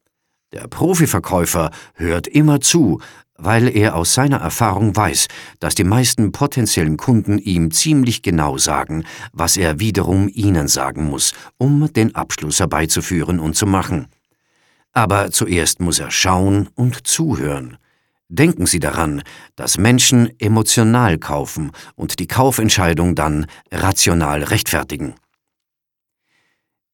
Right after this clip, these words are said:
Je mehr und öfter der Profiverkäufer den potenziellen Kunden aktiv in das Verkaufsgespräch mit einbezieht, desto mehr gewöhnt sich der potenzielle Kunde an den Gedanken, Ihr Produkt oder Dienstleistung zu besitzen. Also,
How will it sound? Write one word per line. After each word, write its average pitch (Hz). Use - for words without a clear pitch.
Je 117
mehr 123
und 95
öfter -
der 69
Profiverkäufer 85
den 76
potenziellen 82
Kunden 107
aktiv -
in 76
das 69
Verkaufsgespräch 85
mit 85
einbezieht, 78
desto 117
mehr 123
gewöhnt 98
sich -
der 76
potenzielle 80
Kunde 85
an 82
den 73
Gedanken, 87
Ihr 80
Produkt -
oder 147
Dienstleistung 67
zu 76
besitzen. 73
Also, 78